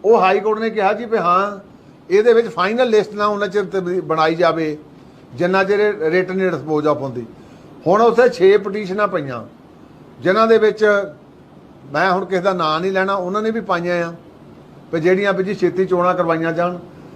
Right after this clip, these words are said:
ਹਾਈ ਕੋਰਟ ਫੈਸਲਾ ਕਰ ਦਊਗੀ, ਸਾਨੂੰ ਕੋਈ ਦਿੱਕਤ ਨਹੀਂ, ਸੈਂਟਰ ਸਰਕਾਰ ਦੇ ਬਸ ਆ, ਉਹ ਕਰ ਦੇਣ। ਪਰ ਮੈਂ ਦੇਖਿਆ, ਜਿਸਲੇ ਕਿਸੇ ਗੱਲ ਤੋਂ ਲਾਂਭੇ ਹੋਣਾ ਹੋਵੇ ਤਾਂ ਦੂਏ ਸਿਰ ਆਪਾਂ ਦੋਸ਼ ਮੜ ਦਿੰਦੇ ਆ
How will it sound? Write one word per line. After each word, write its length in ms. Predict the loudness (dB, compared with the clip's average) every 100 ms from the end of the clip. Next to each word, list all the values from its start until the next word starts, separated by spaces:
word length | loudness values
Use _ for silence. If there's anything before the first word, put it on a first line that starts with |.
| -20 -20 -2
ਹਾਈ 180 | 2 2
ਕੋਰਟ 220 | 4 4
ਫੈਸਲਾ 320 | 4 2 4 4
ਕਰ 180 | 4 4
ਦਊਗੀ, 220 | 2 0
ਸਾਨੂੰ 260 | -2 -2 2
ਕੋਈ 120 | 2
ਦਿੱਕਤ 240 | 2 -2
ਨਹੀਂ, 160 | -6 -6
ਸੈਂਟਰ 360 | -4 -4 -2 -2
ਸਰਕਾਰ 360 | 0 4 4
ਦੇ 120 | 4 0
ਬਸ 240 | 0 0
ਆ, 160 | -2 -2 -8 -20 -12 2
ਉਹ 160 | 2
ਕਰ 160 | 4 2
ਦੇਣ। 160 | 2 0
ਪਰ 360 | 2 2 4 0 -6 -20 -20 -20 -20 -4
ਮੈਂ 220 | 0 2
ਦੇਖਿਆ, 320 | 0 0 0
ਜਿਸਲੇ 300 | 2 0 0
ਕਿਸੇ 440 | -4 -4 -2 -4 -6 -12 -20 -20 -20 -10 0
ਗੱਲ 180 | 2 2
ਤੋਂ 160 | 2 2
ਲਾਂਭੇ 320 | 2 2 -2
ਹੋਣਾ 200 | 0 0
ਹੋਵੇ 220 | 0 0
ਤਾਂ 100 | -2
ਦੂਏ 240 | -2 -2 0
ਸਿਰ 160 | 0
ਆਪਾਂ 200 | 0 -2
ਦੋਸ਼ 240 | -2 -4 -2
ਮੜ 180 | -2 -2
ਦਿੰਦੇ 260 | -4 -6
ਆ 80 | -10